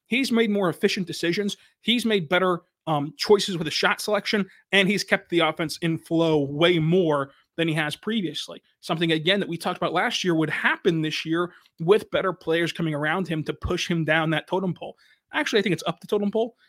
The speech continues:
'cause I think that technically on a totem pole, the, the lowest one is the most important one I think I've read one time. I don't read very much, so I could be wrong. But still, J-Dub going out there and hitting tough shots night after night and getting this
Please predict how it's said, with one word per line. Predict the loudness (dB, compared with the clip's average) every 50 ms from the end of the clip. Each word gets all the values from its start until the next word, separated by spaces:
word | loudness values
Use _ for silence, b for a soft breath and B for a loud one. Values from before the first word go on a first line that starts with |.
| _ _
'cause | -8 -2
I | 0
think | 2 2
that | 2 0 0
technically | -2 -2 -2 -2 -4 -2
on | -2
a | -2 0
totem | 0 0 0 0
pole, | 0 0 -2 -2 -4 _
the, | -8 -6
the | -6 -6
lowest | -6 -6 -6 -6 -6 -4 -2 -2 -2 0 0
one | 0 0 0 0 -4 b b b b b -10
is | -4 0
the | 2
most | 2 2 2
important | -2 -2 -2 -2 -2 -2 -4 -6 -8 _ _
one | -2 0 2 2 2 0 -4 -8 -4
I | -2 -2
think | 0 0 0 2
I've | 2 2 2
read | 2 0 0
one | 0 -2 -4 -2
time. | -2 -4 -4 -6 -8 -12 _ _ 2 4
I | 4
don't | 4 6 4
read | 4 2 4
very | 4 2 4
much, | 4 2 2 0 -2 -6
so | -8 -4
I |
could | -4 -4 -2
be | 0 0 0
wrong. | 0 -2 -2 -6 _ b b b b b b -2
But | 0 0 0 0 _ _ _ _ _ _ _ _ _ _ _ _ _ _ -20 _ _ _ _ -10
still, | -8 -4 4 4 4 4 4 -4 _ b b b b b b b b b _ _ _ _ -10 -4
J-Dub | 6 8 8 8 8 6 4 2 2 2 0 -10 -16 _ _ _ _ _ _ _ _ _ _ _ -12 0
going | 2 4 4 4 4 4 4
out | 2 2 0 2 2
there | 2 4
and | 4 2
hitting | 2 2 2 0
tough | -2 -4 -4 -4
shots | -4 -2 0 0 0 0 -2 -4
night | -2 -2 0 -2 0 0
after | 0 0 0 0 -2
night | 0 0 -2 -4 -6 -6
and | -4 -4 0
getting | 0 0 0 0
this | -2 -4